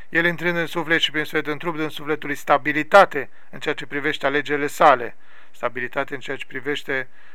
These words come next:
e, e, rămânerea lui în bine, iar trupului nemurirea, îndumnezeirea. Prin vederea extatică, Dumnezeu ni se împărtășește în mod deplin.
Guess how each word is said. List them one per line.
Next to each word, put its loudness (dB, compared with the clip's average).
e, -8
e, -4
rămânerea 0
lui 2
în -4
bine, -2
iar 10
trupului 4
nemurirea, 6
îndumnezeirea. 2
Prin 6
vederea 10
extatică, 6
Dumnezeu 0
ni 2
se 0
împărtășește 2
în 0
mod 4
deplin. 2